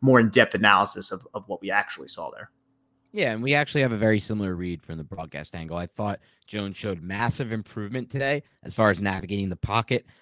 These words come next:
Speaker 2: Thought he did an excellent job stepping up, something that has become a big problem for him in recent weeks. Uh, Tampa Bay game was a great example of it, at Kansas City game as well, where when he felt even a lick of pressure, he was escaping to his right laterally. And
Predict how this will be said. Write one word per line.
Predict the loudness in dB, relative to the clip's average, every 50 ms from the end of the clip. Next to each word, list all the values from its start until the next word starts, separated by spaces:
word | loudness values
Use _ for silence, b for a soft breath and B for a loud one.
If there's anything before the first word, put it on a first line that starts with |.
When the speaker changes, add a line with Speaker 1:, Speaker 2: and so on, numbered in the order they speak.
| b b -2
Speaker 2:
Thought | 0 0
he | 2 2
did | 0 -2
an | -2 -4 -6
excellent | -8 -8 -6 -8 -8 -8 -6
job | -4 -4 -4 -4
stepping | -6 -4 -4 -4 -4 -4 -6 -10 -6 -2
up, | 0 0 0 -2 -4 -8 _ _ _ _ _ _
something | -4 -2 -2 0 2 2 4
that | 4 4 4
has | 2 2 2 0
become | -2 -2 0 0 0 0 0
a | 2
big | 2 2 2 2
problem | 0 0 2 2 2 0
for | -2 -4 -4
him | -4 -4
in | -2 -2
recent | -2 -2 -2 -4 -6 -10 -6 -2
weeks. | 0 0 0 0 -2 -8 -14 -14 b b b b b
Uh, | 0 0 0 2
Tampa | 2 0 2 2 4 4
Bay | 4 4 2
game | 2 -2 -2 -2
was | -4 -4 -6
a |
great | -6 -6 -6 -6 -4 -4
example | -6 -6 -8 -6 -6 -6 -6 -6 -6 -6
of | -4 -4
it, | -6 -8 -8 -10
at | -12 -12 -10
Kansas | -6 -4 -4 -4 -4
City | -4 -6 -4 -2
game | -2 -2 -2 -2 -4
as | -6 -2
well, | 0 2 4 4 4 2 B B B B B B
where | 4 8 8 8 8
when | 8 6 4
he | 4 4
felt | 6 8 10 10 8 8 4
even | 2 2 2 2
a | 4
lick | 2 2 2 0
of | -2
pressure, | 0 2 2 2 2 -2 -6 -10 b b b
he | 6 6
was | 8 8
escaping | 6 0 0 2 2 2 2 0 0
to | 2 2 2
his | 2 2 0
right | 0 0 0 -2 -6 -6
laterally. | -6 -6 -4 -4 -6 -8 -8 -8 -10 -10 -10
And | -10 -12